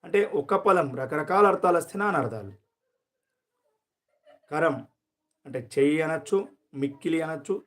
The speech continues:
తొండం అని కూడా అనొచ్చు. చూసారా నానార్థాలు? తర్వాత రేఖ, హస్తరేఖ, అదృష్టం, గీత. ఇవి నానా అర్థాలు వస్తున్నాయి. ఇక ప్రకృతి వికృతిలు.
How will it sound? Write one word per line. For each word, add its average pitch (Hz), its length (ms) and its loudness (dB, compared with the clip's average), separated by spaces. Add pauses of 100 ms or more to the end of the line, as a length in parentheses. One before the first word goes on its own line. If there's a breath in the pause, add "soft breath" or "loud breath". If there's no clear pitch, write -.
(140)
తొండం 160 340 -2
అని 143 120 -2
కూడా 147 240 -4
అనొచ్చు. 123 260 -14 (920)
చూసారా 135 360 -8 (200)
నానార్థాలు? 123 580 -8 (800)
తర్వాత 139 300 -2
రేఖ, 135 520 4 (1160)
హస్తరేఖ, 147 760 2 (760)
అదృష్టం, 139 680 0 (400)
గీత. 139 440 -2 (1300)
ఇవి 127 300 -8
నానా 120 300 -4
అర్థాలు 110 500 -4 (120)
వస్తున్నాయి. 101 420 -20 (640)
ఇక 143 200 -2
ప్రకృతి 165 460 0
వికృతిలు. 120 560 -6